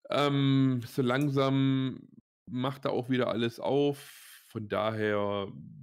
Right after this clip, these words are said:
ja, gehe ich mal davon aus, dass das, äh, über kurz oder lang einfach, also, man muss dazu sagen, die Leute haben ja die, die, äh, Stimuluschecks bekommen. So, jetzt machen die ganzen Sachen auf. Tanger mit ihren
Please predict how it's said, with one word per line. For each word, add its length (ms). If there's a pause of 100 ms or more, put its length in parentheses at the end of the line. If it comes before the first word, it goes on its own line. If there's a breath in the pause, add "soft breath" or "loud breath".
(160)
ja, 380
gehe 240
ich 160
mal 120
davon 340
aus, 340
dass 240
das, 600
äh, 300 (960)
über 200
kurz 200
oder 80
lang 240
einfach, 300 (280 soft breath)
also, 140
man 340
muss 80
dazu 120
sagen, 160
die 60
Leute 160
haben 100
ja 60
die, 200
die, 400
äh, 160
Stimuluschecks 560
bekommen. 340
So, 320
jetzt 180
machen 220
die 60
ganzen 300
Sachen 280
auf. 260 (180)
Tanger 400
mit 160
ihren 400